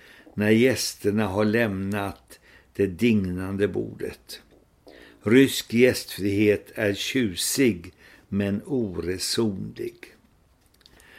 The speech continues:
När det gäller seder och bruk så tolererar de flesta församlingar hos oss utländska gäster det mesta, både chalettbrist och slipsar och vigselringar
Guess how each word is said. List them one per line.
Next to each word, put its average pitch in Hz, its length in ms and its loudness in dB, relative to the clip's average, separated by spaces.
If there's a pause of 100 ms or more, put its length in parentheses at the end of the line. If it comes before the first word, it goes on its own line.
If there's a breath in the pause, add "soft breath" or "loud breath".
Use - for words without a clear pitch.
(220 soft breath)
När 139 180 6
det 151 80 8
gäller 151 300 10
seder 147 540 8
och 147 140 6
bruk 185 640 6 (300 soft breath)
så - 220 2
tolererar 120 1200 6
de 127 160 4
flesta 147 520 2
församlingar 107 1040 0 (460 soft breath)
hos - 420 0
oss - 340 -2
utländska 170 800 4
gäster 185 460 4
det 107 140 4
mesta, 113 500 -4
både 117 440 4 (340 loud breath)
chalettbrist 135 1200 4
och 117 120 2
slipsar 123 960 2
och 98 180 0
vigselringar 110 1300 0